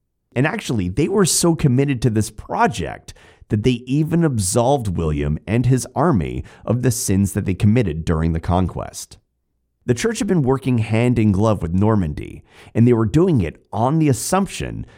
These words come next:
that their support for Norman dominance would in turn result in Norman support for papal dominance.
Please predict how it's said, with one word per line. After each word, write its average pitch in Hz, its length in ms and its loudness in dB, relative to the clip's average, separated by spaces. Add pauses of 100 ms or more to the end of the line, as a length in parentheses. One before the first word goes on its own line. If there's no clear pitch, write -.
(120)
that 90 220 -2
their 127 240 2
support - 600 -4
for 110 120 0
Norman 104 480 4
dominance 98 680 -2 (320)
would 92 220 0
in 95 200 2
turn 78 600 -2 (240)
result 107 420 2
in 92 200 2
Norman 175 400 2
support 71 580 -8 (180)
for - 240 -4
papal 90 760 -2
dominance. 67 800 -6